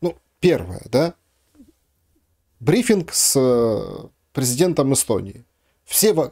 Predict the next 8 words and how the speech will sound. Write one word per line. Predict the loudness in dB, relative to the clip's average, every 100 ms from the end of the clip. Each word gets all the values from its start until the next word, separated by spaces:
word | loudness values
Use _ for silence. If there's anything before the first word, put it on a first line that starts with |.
| 0
короткий | 2 4 0 -2
брифинг, | 0 0 0 -2 -4
все | 0 2
вопросы | 2 2 2 2 0 0
о | 2
мире, | 4 4 2 2
тайных | 2 2 0 0
договорённостях, | 0 2 2 2 2 0 0 0 -2